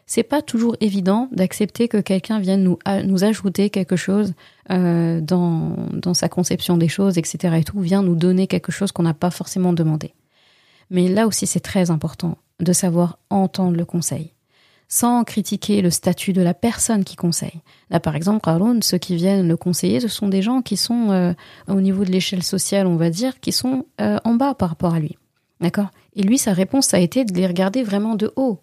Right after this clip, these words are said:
Mais genre, vous êtes qui, vous ? Vous êtes qui déjà pour, euh, peut-être que il se dit même, il doit même se dire dans sa tête, « Mais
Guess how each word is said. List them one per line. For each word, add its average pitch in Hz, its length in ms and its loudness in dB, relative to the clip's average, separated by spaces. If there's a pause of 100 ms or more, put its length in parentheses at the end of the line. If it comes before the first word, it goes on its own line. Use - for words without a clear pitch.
Mais 180 240 -2
genre, 240 260 0
vous 175 260 0
êtes 196 220 -2
qui, 277 260 2
vous ? 180 260 0 (540)
Vous 190 200 0
êtes 208 180 -2
qui - 240 -2
déjà 196 240 2
pour, 180 280 -2
euh, 165 140 2 (500)
peut-être 262 260 0
que 208 360 0
il 202 200 -2
se 190 100 0
dit 196 160 0
même, 262 280 2
il 202 100 -2
doit 202 160 2
même 254 160 0
se 226 120 0
dire 220 200 0
dans 208 80 0
sa 190 160 -2
tête, « 277 200 -2
Mais 185 200 -2